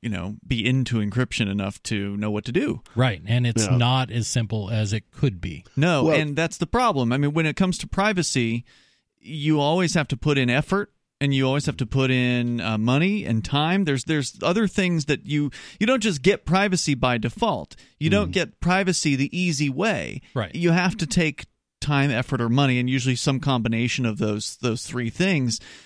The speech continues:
Speaker 1: So, you know, the other person on the other end has to know what to do with a P G P encrypted message.
Speaker 2: Right.
Speaker 1: If they don't know what to do with it, then you're gonna have to spend time walking them through it. And odds are good they're gonna get frustrated because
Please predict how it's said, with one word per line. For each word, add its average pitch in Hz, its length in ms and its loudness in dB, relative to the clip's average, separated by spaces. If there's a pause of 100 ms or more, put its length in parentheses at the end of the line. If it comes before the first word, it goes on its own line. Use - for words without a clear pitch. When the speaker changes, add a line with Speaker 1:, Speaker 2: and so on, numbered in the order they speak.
(120)
Speaker 1:
So, 147 640 2 (120)
you 160 160 -4
know, 131 200 2
the 143 160 2
other 165 180 2
person 170 320 -2
on 143 100 2
the 131 100 0
other 127 200 0
end 208 240 0
has 139 240 0
to - 80 -4
know 120 140 2
what 110 120 -4
to 123 80 -4
do 139 200 2
with 170 100 0
a 123 40 -4
P 123 180 -4
G 120 120 -2
P 110 240 -4
encrypted 113 380 -4
message. 175 480 -4 (160)
Speaker 2:
Right. 90 160 -8
Speaker 1:
If 113 80 -4
they 123 100 2
don't 180 200 2
know 190 80 2
what 113 160 -2
to 117 80 -2
do 104 160 0
with 107 120 0
it, 147 200 -2
then 123 120 2
you're 143 120 0
gonna 143 160 2
have 123 100 0
to - 80 -6
spend 123 300 0
time 120 240 0
walking 117 340 -2
them 123 140 0
through 208 280 0
it. - 160 -8 (320)
And 120 220 0
odds 131 260 0
are 139 60 0
good 151 340 2
they're 131 140 0
gonna 151 160 2
get 151 180 0
frustrated 120 560 -2 (160)
because 117 680 -2